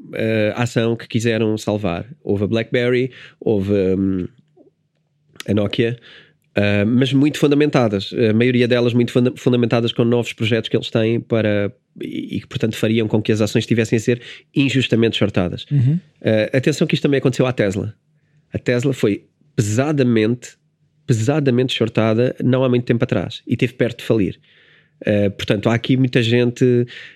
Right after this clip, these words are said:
Speaker 2: É o que está
Speaker 1: ah,
Speaker 2: contra a Tesla.
Speaker 1: <laughs> Houve, houve muita gente a apostar contra a Tesla, mas também é giro o papel do Elon Musk nesta história, porque ele é muito mediático, ele tem muitos seguidores e de vez em quando os tweets deles fo-, dele foram muito engraçados.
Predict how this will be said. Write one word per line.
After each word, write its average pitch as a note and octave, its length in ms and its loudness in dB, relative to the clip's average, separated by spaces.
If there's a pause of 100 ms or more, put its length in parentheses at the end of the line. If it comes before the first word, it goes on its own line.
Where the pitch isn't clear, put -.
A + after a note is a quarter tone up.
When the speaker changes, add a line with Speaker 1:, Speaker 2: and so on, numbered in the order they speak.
(140)
Speaker 2:
É A2+ 140 2
o - 40 4
que G#2+ 40 4
está G2+ 220 2
Speaker 1:
ah, G#2 40 0
Speaker 2:
contra C3+ 380 2
a - 20 -2
Tesla. G#2 380 0 (320)
Speaker 1:
<laughs> - 560 -12 (320)
Houve, A#2+ 360 0 (100)
houve G2+ 180 2
muita G2+ 220 2
gente G2 180 2
a A#2 40 4
apostar A#2 180 0
contra A2+ 240 2
a A#2+ 60 2
Tesla, G2+ 340 0
mas G2+ 160 2
também A2 200 2
é A2 60 2
giro A#2 200 0
o - 20 -2
papel A#2+ 260 2
do A#2 80 0
Elon A#2+ 180 4
Musk A#2 280 2
nesta A#2+ 240 0
história, G2 480 0
porque - 300 -4
ele G2 340 2
é G2+ 60 2
muito A2 200 0
mediático, A2 480 0
ele G2 60 0
tem G2 100 0
muitos G#2 300 0
seguidores G2+ 480 0 (380)
e G#2 80 2
de F2+ 40 -6
vez G2 140 0
em G2+ 80 2
quando G#2 220 0
os G2+ 80 -4
tweets G#2+ 300 -2
deles G#2+ 280 0
fo-, - 320 -4
dele A2 220 0
foram G#2+ 180 0
muito A2 220 2
engraçados. G2+ 520 0